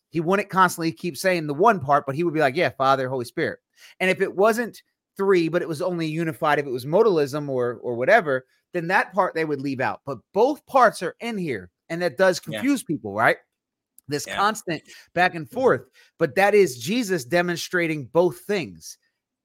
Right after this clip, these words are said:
Speaker 1: Let's, let's, uh, let's just keep going because he, again,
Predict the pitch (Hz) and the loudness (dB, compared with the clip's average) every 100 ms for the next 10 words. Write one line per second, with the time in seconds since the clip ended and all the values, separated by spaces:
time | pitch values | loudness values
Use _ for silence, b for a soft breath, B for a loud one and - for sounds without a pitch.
0 | _ 151 185 - 180 214 214 226 220 220 | _ 0 0 0 -2 -2 0 -2 0 -2
1 | - 254 - 233 226 185 156 165 147 170 | -2 -8 -6 -2 2 2 -2 -6 -6 -8
2 | - - _ _ 160 240 151 104 | -10 -18 _ _ -2 0 -2 -6